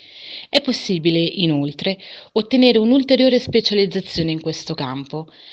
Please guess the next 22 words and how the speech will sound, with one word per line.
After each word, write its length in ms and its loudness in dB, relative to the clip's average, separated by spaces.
grazie 460 -2
al 120 0
Diploma 500 2
of 160 -4
Community 500 -2
Services, 800 -4
che 140 -2
consente 520 2
di 120 -2
potersi 480 0
occupare 580 -2
a 120 -2
livello 600 -2
gestionale 800 -2
e 120 -2
progettuale 920 -6
sia 240 0
delle 240 0
strutture 640 -2
che 100 -4
del 200 -2
personale. 800 -6